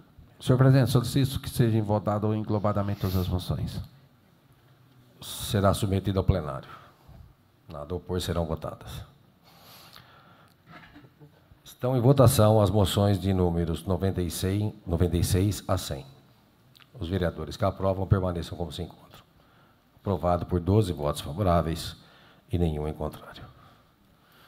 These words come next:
Speaker 1: Senhor presidente, solicito que seja dispensada a leitura das indicações.
Speaker 2: Será dispensada.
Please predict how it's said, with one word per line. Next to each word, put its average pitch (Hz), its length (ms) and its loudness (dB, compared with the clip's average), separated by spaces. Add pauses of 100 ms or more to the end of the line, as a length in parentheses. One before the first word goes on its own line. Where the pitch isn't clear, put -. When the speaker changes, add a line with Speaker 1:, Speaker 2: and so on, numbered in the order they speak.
(520)
Speaker 1:
Senhor 147 200 0
presidente, 151 340 2
solicito 143 480 0
que - 80 -12
seja 135 220 2
dispensada 113 560 0
a - 20 0
leitura 101 320 0
das 95 160 2
indicações. 95 720 -2
Speaker 2:
Será 71 280 2
dispensada. - 720 -4